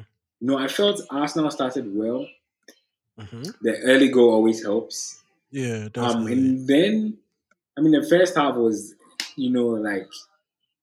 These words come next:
Speaker 1: okay, you know, boxer has come out, you know, thrown their first punch,
Speaker 2: First
Speaker 1: landed, and
Speaker 2: punch,
Speaker 1: then, like, okay,
Speaker 2: yeah.
Speaker 1: cool. Right now, I'm just gonna, you know, coast my way down, you know,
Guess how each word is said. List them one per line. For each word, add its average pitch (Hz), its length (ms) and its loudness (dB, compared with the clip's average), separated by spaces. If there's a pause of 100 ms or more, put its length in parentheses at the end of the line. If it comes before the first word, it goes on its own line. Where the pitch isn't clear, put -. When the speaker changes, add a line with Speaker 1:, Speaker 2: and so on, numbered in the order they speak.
(100)
Speaker 1:
okay, 113 160 -2
you 101 160 0
know, 107 140 -2
boxer 127 300 6
has 107 120 -2
come 110 220 -2
out, 104 180 -6
you 101 60 -6
know, 104 180 -2
thrown 117 200 2
their 101 160 -2
first - 360 -6
punch, 101 280 -8
Speaker 2:
First 104 120 -6
Speaker 1:
landed, 104 260 -2
and 98 80 -4
Speaker 2:
punch, 107 260 -6
Speaker 1:
then, 120 80 -6 (100)
like, 117 140 0
okay, 113 120 -2
Speaker 2:
yeah. 113 60 -8
Speaker 1:
cool. 98 260 -2 (320)
Right 113 120 -2
now, 107 100 -4
I'm 101 80 -6
just 113 180 6
gonna, 104 120 -4
you 98 80 -8
know, 95 140 -4
coast 98 340 -4
my 90 120 -14
way 95 300 -2 (100)
down, 95 360 -14
you 180 80 -20
know, - 100 -20